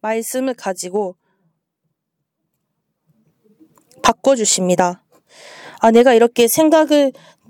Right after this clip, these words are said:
정황시키고 생각할 수 있는 것도 하나님의 은혜구나. 하나님이 이러한 생각을 주셨구나. 내가 이 말씀 들을 수 있도록 생각을 바꿔주셨구나. 옛날에 기도도 못했는데 하나님은 나를 이렇게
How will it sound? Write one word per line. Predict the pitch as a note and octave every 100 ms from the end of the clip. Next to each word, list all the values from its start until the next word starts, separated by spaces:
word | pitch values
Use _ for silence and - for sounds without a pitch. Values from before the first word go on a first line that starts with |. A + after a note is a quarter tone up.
| - -
정황시키고 | A3+ A3+ C4+ C4 - A3+ A3+ A3+
생각할 | A3 C#4+ C#4+ C4+
수 | A#3+ G#3
있는 | G#3
것도 | G3+ -
하나님의 | G#3 D#4 E4 D#4 B3+ -
은혜구나. | G3 A#3 G3+ F3+ F#3 F#3
하나님이 | - D4+ D4+ C#4+ A#3
이러한 | G#3 G#3+ G#3
생각을 | - D4 D#4 C#4+
주셨구나. | - - G3 _ F3+ G3+ G3 _ _ _ _ _ _ _ _
내가 | A3+ A#3 A#3+ A3
이 | A3+
말씀 | G#3 G3+ B3 A#3
들을 | A#3 A3+
수 | -
있도록 | F#3+ - A#3
생각을 | A#3 D#4 D4 C#4
바꿔주셨구나. | B3+ F3+ - D4 - F3 - F3+ F#3 F3 _ _ _ A3
옛날에 | A#3+ C4+ D4 B3
기도도 | - A3 C#4+ C4+
못했는데 | G3+ G3 D#4 D4+ C4 G3+ G#3
하나님은 | G#3+ D4 D4+ D4 C#4 B3
나를 | G3 F#3 G3 A3
이렇게 | G3+ G#3 A3+